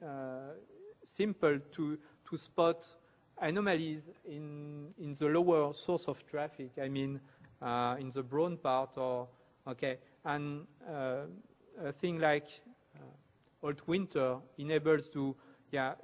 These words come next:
just look at the trending and the patterns, the usual patterns, and with that you are able to spot an anomaly which was clearly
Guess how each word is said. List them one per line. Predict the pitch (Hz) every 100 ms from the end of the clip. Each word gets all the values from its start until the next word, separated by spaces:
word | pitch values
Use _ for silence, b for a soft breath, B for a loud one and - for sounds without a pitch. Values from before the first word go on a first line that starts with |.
| - -
just | - 160 160 -
look | 156 175 -
at | 139 - -
the | 139
trending | 135 - 165 170 147 135 131 -
and | 139 127 127
the |
patterns, | 120 135 147 147 127
the | 131
usual | 135 143 151 143
patterns, | 151 151 143 127 127 - b b b -
and | 131 135 135 147 -
with | 139 143
that | 165 156
you | -
are | 147
able | 165 156 143
to | 143 156
spot | - - 156 147 - - b b _
an | 131
anomaly | 147 170 175 147 143
which | 147 143 -
was | 147
clearly | - 160 165 156